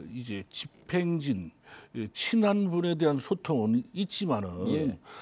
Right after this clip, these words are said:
Speaker 1: 어, 전반적인 제주도 전체적인 의원들의 골고루 의-, 의견을 의원들에게 수렴을 해야 또 앞으로, 어, 이제 수정하고
Speaker 2: 예, 예.
Speaker 1: 또 보완해야 될 부분들이 있을 거 아닙니까?
Speaker 2: 그렇죠.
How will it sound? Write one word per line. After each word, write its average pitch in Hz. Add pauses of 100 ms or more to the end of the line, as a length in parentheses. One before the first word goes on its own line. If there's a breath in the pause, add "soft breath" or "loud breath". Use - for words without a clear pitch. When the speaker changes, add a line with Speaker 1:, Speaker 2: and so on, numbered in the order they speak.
(220 loud breath)
Speaker 1:
어, 98
전반적인 233
제주도 175
전체적인 196
의원들의 180 (260 loud breath)
골고루 170
의-, 185 (120)
의견을 151 (260 loud breath)
의원들에게 294
수렴을 170
해야 110 (400 loud breath)
또 117
앞으로, 117 (320 loud breath)
어, 95
이제 92 (280 loud breath)
수정하고 147
Speaker 2:
예, 117
예. 95
Speaker 1:
또 160
보완해야 151
될 139
부분들이 139
있을 160
거 240
아닙니까? 110
Speaker 2:
그렇죠. 135